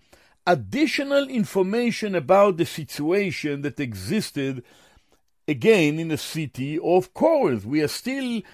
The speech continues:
introducing Second Corinthians, but it's so much connected with the first epistle because according to First Corinthians chapter one and verse eleven,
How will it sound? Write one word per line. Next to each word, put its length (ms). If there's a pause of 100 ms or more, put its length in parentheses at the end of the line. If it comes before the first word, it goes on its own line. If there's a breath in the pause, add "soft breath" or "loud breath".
(320 soft breath)
introducing 1160
Second 500
Corinthians, 720 (1040)
but 240
it's 180
so 220
much 240
connected 520
with 220
the 100
first 360
epistle 520
because 480 (440 loud breath)
according 560
to 100
First 400
Corinthians 540
chapter 320
one 340
and 100
verse 380
eleven, 840